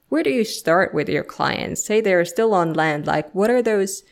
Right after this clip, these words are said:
first steps? Even, like, if you just talk about the transition, like, how do you actually transition from being in an apartment in a city to being in a boat somewhere? Like, wh-, how do you, how do you do all that?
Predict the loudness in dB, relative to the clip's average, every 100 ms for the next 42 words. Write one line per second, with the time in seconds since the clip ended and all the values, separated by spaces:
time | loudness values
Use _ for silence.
0 | _ 0 2 2 0 0 0 -2 -2 2
1 | 2 0 -2 0 0 -2 -6 -4 -4 -6
2 | -6 -2 0 0 -2 -4 -4 -2 -4 -4
3 | -4 -6 -4 -2 2 2 2 0 0 -2
4 | -6 -4 -4 -4 -4 -4 -6 -8 -6 -6
5 | -8 -12 _ -4 0 2 2 -2 -2 -2
6 | -2 -4 -4 -4 -2 -2 -2 -6 -8 _
7 | _ _ -6 -2 0 0 -2 -2 -2 -2
8 | -4 -8 -6 -4 -4 -6 -8 -10 -10 -2
9 | -2 -2 -6 -10 _ _ -4 -2 -2 0
10 | 0 0 -2 -8 -8